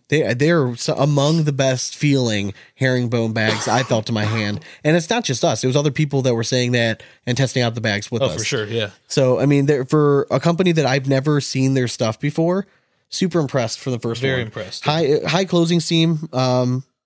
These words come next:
Speaker 1: I mean, about average width, I'd say, you know what I
Speaker 2: Yeah.
Speaker 1: mean, for an opening. Um, but nice rounded corners. Um, just smooth.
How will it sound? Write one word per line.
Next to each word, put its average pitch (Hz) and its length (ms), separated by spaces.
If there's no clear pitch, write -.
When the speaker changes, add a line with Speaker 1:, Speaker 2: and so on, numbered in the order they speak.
Speaker 1:
I 190 60
mean, 185 140
about 190 260
average 139 500
width, 127 420
I'd 135 180
say, 143 320
you 139 80
know 127 60
what 131 60
I - 20
Speaker 2:
Yeah. 131 60
Speaker 1:
mean, 127 80
for 131 120
an 123 60
opening. 139 400
Um, 127 260
but 135 160
nice 151 300
rounded 147 340
corners. 143 720
Um, 120 340
just - 340
smooth. 147 600